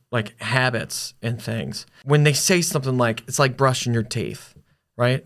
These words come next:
Every day you go, you brush your teeth in the morning, at night, most people, and you don't think about it. That's just a part of your day. But for me,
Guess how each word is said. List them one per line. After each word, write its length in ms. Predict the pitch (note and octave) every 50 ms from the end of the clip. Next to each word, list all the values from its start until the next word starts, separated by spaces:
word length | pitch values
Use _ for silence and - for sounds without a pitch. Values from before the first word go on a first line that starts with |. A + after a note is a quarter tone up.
| - _
Every 220 | A#2+ C3 B2+ C3+ C#3
day 280 | C3 C3+ C#3 D3 D3 -
you 140 | A#2+ B2+ C3
go, 340 | C3 C#3+ D3 D3 D3+ D3 -
you 120 | - A#2+ A2+
brush 260 | - B2 A#2+ - -
your 80 | A2
teeth 340 | - - B2+ B2 A#2+ A#2+ - _ _ _
in 60 | A#2+
the 60 | A#2
morning, 420 | A2+ B2 B2+ B2+ C3 C3 C3 C3 C3 - -
at 180 | - B2 - -
night, 360 | A2+ B2 B2 A#2+ A2+ - -
most 240 | B2+ B2+ A#2+ - -
people, 420 | C3 B2 A#2 - B2 A#2+ A#2 A#2 - - - - - - _ _ -
and 160 | C#3+ E3+ E3+
you 60 | E3+
don't 280 | D#3 F3 E3+ D3+ - -
think 240 | - - F3+ E3+ D3
about 240 | - - C3 A#2+ G2
it. 100 | - -
That's 180 | B2+ A#2+ -
just 200 | - C#3 B2 -
a 60 | A#2+
part 260 | - - A#2+ A2+ A2+ A2+
of 120 | G#2+ G#2+
your 120 | A2 G#2
day. 340 | F#2 F2+ E2+ D2 G#1+ G1+ - - _ _ - - - - - - - _ _
But 180 | - B2 - -
for 160 | - - A#2+
me, 540 | A2 A2 - D3 E3 F3 G3 G#3 G3 -